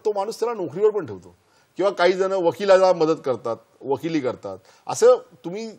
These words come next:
घरी बसून न राहता काहीतरी काम करा, त्यातनं जरा अनुभव मिळवा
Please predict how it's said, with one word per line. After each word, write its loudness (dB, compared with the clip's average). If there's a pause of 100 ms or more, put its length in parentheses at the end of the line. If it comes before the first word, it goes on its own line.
घरी -6
बसून 0
न 0
राहता 0 (420)
काहीतरी -2
काम -2
करा, -8 (520)
त्यातनं -6
जरा 0
अनुभव 0
मिळवा -8